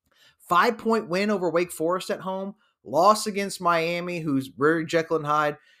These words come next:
and then lost last week against North Carolina State, who Notre Dame handled way back in that rain game by, uh, what, about eighteen points? Some, you know, more than that, more than that, jeepers. Uh, twenty-one points.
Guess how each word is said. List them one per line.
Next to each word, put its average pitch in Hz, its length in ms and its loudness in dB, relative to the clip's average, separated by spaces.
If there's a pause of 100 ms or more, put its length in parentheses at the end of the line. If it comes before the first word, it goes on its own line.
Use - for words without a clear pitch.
(120)
and 135 120 -6
then 139 120 -2
lost 170 380 4
last 185 280 0
week 139 120 -8
against 135 300 -8
North 147 180 -4
Carolina 139 380 -2
State, - 640 -4 (320)
who 127 180 -2
Notre 147 240 4
Dame 160 240 0
handled 135 340 -2
way 143 160 2
back 143 300 0
in 127 80 -2
that 123 180 -2
rain 156 340 0
game 117 360 -4 (280)
by, 123 400 0
uh, 110 280 -4
what, 107 180 -6
about - 200 -10
eighteen 151 380 -6
points? 165 520 -6 (680)
Some, 151 240 -6 (140)
you 135 100 -4
know, 123 180 -2 (100)
more 143 220 -4
than 110 200 -8
that, 117 120 -6
more 139 240 -2
than 104 100 -8
that, - 120 -20
jeepers. - 500 -12 (180)
Uh, 85 120 -12
twenty-one 156 480 -2
points. - 300 -12